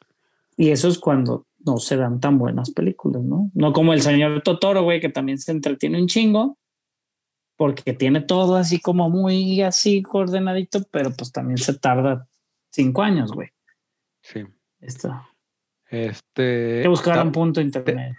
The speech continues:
Speaker 2: terminé de ver The Long Way Up, que ya les, ya se ha platicado que es, es súper triste la parte de México porque no hay parte de México prácticamente.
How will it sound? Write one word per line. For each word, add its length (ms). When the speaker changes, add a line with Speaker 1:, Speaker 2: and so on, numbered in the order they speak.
Speaker 2:
terminé 400
de 120
ver 440
The 100
Long 200
Way 160
Up, 160
que 140
ya 120
les, 240
ya 140
se 100
ha 40
platicado 380
que 140
es, 180
es 100
súper 300
triste 500
la 100
parte 280
de 80
México 320
porque 200
no 120
hay 60
parte 240
de 60
México 280
prácticamente. 720